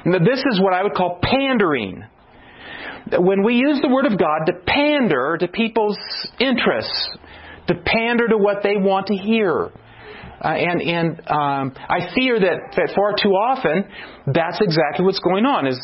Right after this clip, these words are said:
is in, in our churches, we, we, um, we pander to people's tastes, we pander to people's inclinations. Um, and, and I think that he's telling Timothy,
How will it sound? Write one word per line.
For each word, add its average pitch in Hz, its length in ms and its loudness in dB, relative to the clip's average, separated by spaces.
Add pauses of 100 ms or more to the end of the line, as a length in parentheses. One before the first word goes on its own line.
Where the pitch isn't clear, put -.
is 143 280 0
in, 147 140 2
in 147 180 0
our 180 120 0
churches, 175 520 2
we, 165 320 2
we, 160 300 2
um, 143 240 0 (480)
we 156 180 2 (160)
pander 277 520 2
to 156 120 2
people's 147 440 -2 (100)
tastes, 196 420 0
we 170 120 2
pander 226 420 -2
to 190 80 0
people's 185 460 0 (360)
inclinations. 165 960 -2 (920)
Um, 123 420 -2 (200)
and, 143 240 -2
and 147 120 0
I 151 60 -2
think 185 240 0
that 170 80 2
he's 170 240 2
telling 175 240 0
Timothy, 165 580 0